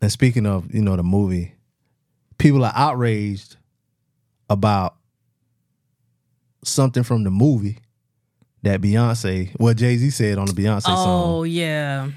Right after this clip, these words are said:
Speaker 1: Um, 'cause Beyonce posted a tribute to Tina Turner, and some people were like, "How dare you post a tribute to Tina Turner when y'all mocked her domestic violence and never stood up for her domestic violence?"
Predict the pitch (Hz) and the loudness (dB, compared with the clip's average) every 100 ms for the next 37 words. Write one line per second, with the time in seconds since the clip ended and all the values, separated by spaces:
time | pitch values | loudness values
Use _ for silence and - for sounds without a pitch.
0 | - _ _ _ _ _ _ 104 98 92 | -14 _ _ _ _ _ _ 0 2 2
1 | 87 85 - _ - 127 101 92 107 117 | -2 -6 -12 _ -4 -2 -2 0 0 2
2 | 110 110 107 101 98 - _ _ _ _ | 0 -2 -2 0 -2 -4 _ _ _ _
3 | - 117 110 98 95 - 107 101 98 - | 2 2 2 -2 -4 0 0 2 -2 -2
4 | 104 98 90 - 110 98 - 104 95 92 | -2 -2 -4 -2 -2 -2 -2 -2 0 -2
5 | 90 _ _ _ _ - 95 - - - | -4 _ _ _ _ -6 -6 -8 -8 -4
6 | 92 - 107 104 95 92 87 85 - _ | 0 0 2 0 0 -2 -2 -6 -10 _
7 | _ _ _ _ _ _ - 127 113 113 | _ _ _ _ _ _ 2 4 4 2
8 | 117 113 104 107 104 101 - _ - 113 | 2 2 0 0 -2 -4 -8 _ 0 0
9 | 117 101 - - _ _ - 127 110 110 | 0 -6 -6 -14 _ _ 0 2 2 0
10 | 107 95 - 110 104 113 107 104 98 98 | -2 -4 -2 0 0 -2 -2 -2 -2 0
11 | 101 98 98 104 98 - 104 104 95 92 | 0 0 0 -2 -4 -4 -2 -2 -2 -2
12 | 98 104 101 92 95 101 101 98 - 90 | -2 -2 -4 -6 -2 -2 -2 -4 -6 -4
13 | 98 98 - 104 101 98 101 107 98 95 | -2 -2 -2 -2 -2 -2 -2 -2 -2 -2
14 | 101 101 98 101 101 98 98 - - | -2 -4 -6 -2 0 0 -4 -8 -18